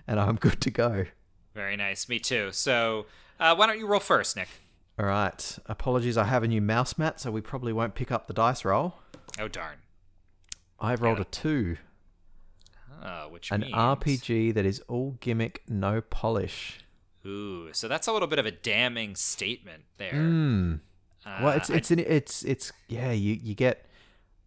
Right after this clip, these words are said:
Speaker 1: I, I pro-, it's probably more the, the indie scene as well. You definitely do get a lot of, like we talked about before, you know, Edge of Eternity, games that, well, they didn't have the gimmick, but, you know, um,
Speaker 2: <laughs>
Speaker 1: when, when they just come up with something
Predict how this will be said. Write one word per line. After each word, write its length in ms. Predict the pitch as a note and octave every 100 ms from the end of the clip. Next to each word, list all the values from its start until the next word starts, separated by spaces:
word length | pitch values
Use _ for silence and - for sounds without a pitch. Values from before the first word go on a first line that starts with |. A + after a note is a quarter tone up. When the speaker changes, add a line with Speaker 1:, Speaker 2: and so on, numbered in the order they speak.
| _ -
Speaker 1:
I, 60 | G2
I 300 | - A#2 G#2
pro-, 200 | - A2
it's 140 | -
probably 220 | - C#3+
more 180 | B2+ A2+
the, 240 | G#2 F#2+ -
the 180 | G#2 -
indie 340 | A#2+ C3+ A2+
scene 300 | - G#2+ G2+
as 160 | G2 F2+
well. 320 | G2 A2+ A2
You 100 | G2
definitely 480 | F#2 A#2+ - B2+ A2
do 240 | G2+ G2+
get 160 | F#2+ G2
a 40 | F#2
lot 180 | G2
of, 80 | -
like 160 | G#2+ G#2
we 80 | G2+
talked 240 | A#2 -
about 220 | - F#2
before, 180 | - A#2+
you 60 | F#2
know, 80 |
Edge 160 | F#2 F#2
of 120 | F#2
Eternity, 540 | F2+ G#2+ G2 F#2 F2+ - - - -
games 320 | G#2+ G#2 G2
that, 240 | G2 - _ _ _
well, 100 | G2+ F2+
they 140 | F2+
didn't 220 | E2+ E2 - - -
have 180 | F#2 F2+
the 80 | F2
gimmick, 400 | E2 G2 A2+ -
but, 180 | G2+ G#2+
you 60 |
know, 180 | F#2+ A2 - - - D#3+
um, 260 | A#2+ A#2+ A#2 - - -
Speaker 2:
<laughs> 360 | G#3 - - -
Speaker 1:
when, 360 | D3+ D3+ D3+
when 160 | D3 D#3
they 180 | D3 C3+
just 240 | A#2 C#3
come 160 | - C#3
up 160 | C3
with 160 | A#2+ A2+
something 440 | - C3+ B2+ A2